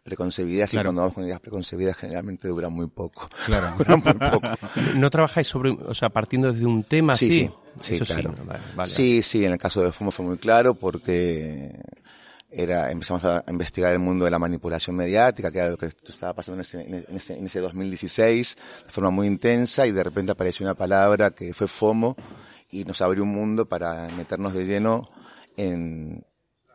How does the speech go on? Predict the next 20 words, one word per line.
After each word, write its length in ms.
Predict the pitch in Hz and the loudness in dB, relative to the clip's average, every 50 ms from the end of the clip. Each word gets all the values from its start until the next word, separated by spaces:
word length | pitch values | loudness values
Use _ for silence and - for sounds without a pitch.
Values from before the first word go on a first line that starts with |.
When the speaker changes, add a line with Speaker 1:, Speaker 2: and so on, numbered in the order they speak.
| _ _ _ _ _ _ _ _ _ | _ _ _ _ _ _ _ _ _
Speaker 1:
en 160 | 104 101 101 | -4 -2 -2
est-, 200 | 95 - - - | -4 -4 -8 -6
en 80 | 104 92 | -4 -4
el 100 | 90 87 | -4 -2
tema 220 | - 104 107 107 | 0 0 0 0
que 80 | 101 92 | 0 0
queríamos 480 | - 90 90 95 92 92 85 - - - | -2 0 2 2 2 0 -2 -4 -10 -14
desde 160 | - 85 95 90 | -8 -4 -4 -4
el 40 | 82 | -2
principio 640 | - 95 87 - - 104 90 - 104 92 90 87 | -4 -6 -6 -4 -4 -6 -6 -4 -4 -2 -2 0
Speaker 3:
Ujú. 280 | 82 92 98 95 95 92 - - - - - - - _ _ | -2 -2 -4 -4 -8 -12 -16 -20 -20 -20 -20 -20 -20 _ _
Speaker 1:
trabajar. 560 | - 98 92 85 85 - - 90 85 - - _ _ _ _ _ _ - _ _ _ _ | 2 4 4 4 4 2 2 2 0 0 -2 _ _ _ _ _ _ -20 _ _ _ _
Tribu 800 | - 104 104 101 104 104 104 104 101 98 98 98 98 95 101 101 101 | -2 0 2 4 4 4 4 6 6 4 4 4 2 0 -2 -6 -8
surgió 300 | - - - - - 101 | -10 -10 -10 -8 -4 -2
de 60 | 95 | -2
la 60 | 95 | -2
necesidad, 600 | 90 95 90 - - 98 95 95 101 98 92 - - | -2 -4 -6 -8 -4 -2 2 4 4 4 4 2 -4
fomo 200 | - 98 95 95 | -8 -8 -8 -8
es 80 | - | -8
una 300 | 104 95 87 87 92 95 | -6 -4 -4 -4 -4 -4